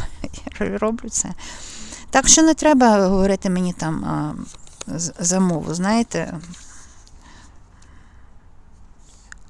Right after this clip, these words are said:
Якби всі так, такі були, е, не буду говорити далі. Тепер про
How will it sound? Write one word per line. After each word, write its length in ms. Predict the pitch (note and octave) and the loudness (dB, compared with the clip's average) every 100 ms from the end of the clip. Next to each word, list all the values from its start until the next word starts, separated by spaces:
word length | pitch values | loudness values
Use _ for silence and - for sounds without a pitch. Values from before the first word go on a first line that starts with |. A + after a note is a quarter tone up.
| - | -10
Якби 300 | A#3 - C4+ | -8 -2 0
всі 340 | - - B3 | 2 4 4
так, 240 | A3+ G3+ G3 G#3 - - - - - - - - - - - - - | 4 2 2 -6 -18 -20 -20 -20 -20 -20 -20 -20 -20 -20 -20 -20 -20
такі 360 | - G3+ - G#3+ | -6 -6 -2 -2
були, 400 | G3 G3+ G3 F#3 | 0 0 2 2
е, 300 | E3+ E3+ E3 - - - F3 - | 0 -6 -8 -10 -16 -12 -12 -8
не 140 | G#3+ | -6
буду 220 | G#3+ E3+ | -4 -6
говорити 280 | D#3 D#3+ E3 E3+ | -10 -12 -14 -12
далі. 260 | E3 A#2+ - - - - - - | -10 -10 -14 -16 -16 -16 -16 -14
Тепер 300 | - - A#3+ | -14 -2 -2
про 380 | A#3 - G3+ F#3+ | -2 -2 0 0